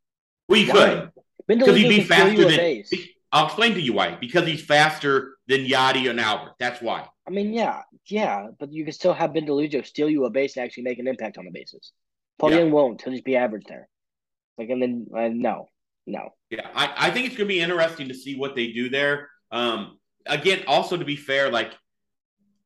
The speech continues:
Speaker 1: you're going
Speaker 2: They
Speaker 1: with
Speaker 2: might
Speaker 1: the same
Speaker 2: carry
Speaker 1: ni-
Speaker 2: five. They might carry five bench bats for the wild card series. I don't know why you want it.
Speaker 1: And only go twelve pitchers?
Speaker 2: I would.
Speaker 1: Yeah,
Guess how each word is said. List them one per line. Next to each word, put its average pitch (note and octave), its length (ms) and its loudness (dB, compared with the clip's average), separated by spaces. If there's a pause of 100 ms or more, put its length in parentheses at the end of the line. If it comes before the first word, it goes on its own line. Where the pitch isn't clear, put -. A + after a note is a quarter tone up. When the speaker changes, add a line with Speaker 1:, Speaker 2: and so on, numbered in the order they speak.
(260)
Speaker 1:
you're F3 240 0
going F3 160 2
Speaker 2:
They E3 60 6
Speaker 1:
with D3 80 4
Speaker 2:
might B3 160 4
Speaker 1:
the - 60 -10
same A3 120 2
Speaker 2:
carry G3+ 120 4
Speaker 1:
ni- B2+ 80 -2
Speaker 2:
five. C#3+ 280 0 (280)
They C3 80 -6
might G3+ 220 -6
carry E3 180 -4
five B2+ 300 -6
bench - 240 -12
bats G2+ 300 -10
for G#2 120 -10
the G2+ 80 -6
wild G#2 240 -4
card F2+ 200 -14
series. F#2 180 -12
I - 40 -6
don't G2+ 80 -6
know G2+ 60 -4
why G#2 120 -4
you G2+ 100 -4
want G#2 180 -8
it. G2 140 -12 (1200)
Speaker 1:
And D3 120 -4
only D3 140 -2
go C#3+ 120 -4
twelve C3 340 -6
pitchers? C3+ 440 -10 (400)
Speaker 2:
I A#2+ 120 0
would. A#2 280 -2 (640)
Speaker 1:
Yeah, A2+ 360 0